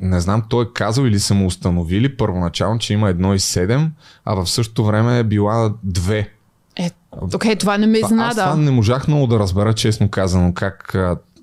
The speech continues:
Speaker 1: какво точно се случва. Нова експертиза за шеф-готвача Андрей Токев доказва, че е била,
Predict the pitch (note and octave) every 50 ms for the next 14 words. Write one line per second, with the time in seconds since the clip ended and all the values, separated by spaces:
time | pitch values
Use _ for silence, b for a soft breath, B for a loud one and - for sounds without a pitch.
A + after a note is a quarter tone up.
0 | _ _ _ - F#2 F2 - - G2 - - G#2 G2+ - - G2+ F#2+ - - F2+
1 | - - - F2 E2+ E2 - - E2+ F#2 G#2 A2+ - b b b b - G#2 A2
2 | A#2+ C3 D3+ F#3 G#3 F#3+ D3+ - - - B2 A2 A2 A2 B2 B2 B2+ C#3+ D3 C3+
3 | A#2 A2 G2 - - A#2+ A#2 A#2+ G#2+ A2 A2 - A2+ A2+ G#2 - A2 G#2 G2 F2+
4 | G2 G2+ F#2 - - A2 A#2+ - - D3 C3 A2+ G#2 - - A2+ A2+ A2+ B2+ A2+
5 | - - A#2+ A2+ G#2 F#2 G2 G2 F#2+ F#2+ G2 G2+ G#2+ G#2+ G#2+ G#2+ A2